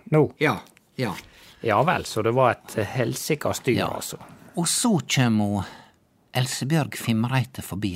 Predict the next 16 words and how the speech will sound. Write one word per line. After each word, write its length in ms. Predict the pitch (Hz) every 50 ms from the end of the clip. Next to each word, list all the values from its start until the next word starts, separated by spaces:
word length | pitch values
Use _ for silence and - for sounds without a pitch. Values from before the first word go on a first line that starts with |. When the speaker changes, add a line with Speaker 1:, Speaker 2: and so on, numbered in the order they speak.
| - -
Speaker 2:
akkurat 720 | _ - - - - _ _ - - 85 104 104 92 - - -
i 140 | - 120
det 180 | 107 113 117 107
disse 200 | 92 90 - -
karene 480 | 113 - - 95 90 107 117 120 101 82
står 260 | - - - 90 82 78
der. 140 | 82 - -
Takk 420 | - - 175 160 - - - - - -
og 180 | 117 104 101 110
gudskjelov. 540 | 113 123 110 - - - 110 110 92 78 73 - - - -
Speaker 1:
Ja. 140 | - 131 -
Speaker 2:
Hun 120 | 135 139 127
er 60 | 135
veldig 360 | 113 107 110 120 127 127 113
sjarmerende, 640 | - - 107 101 117 117 110 104 92 82 76 - -
sant? 400 | - - 139 143 156 - - -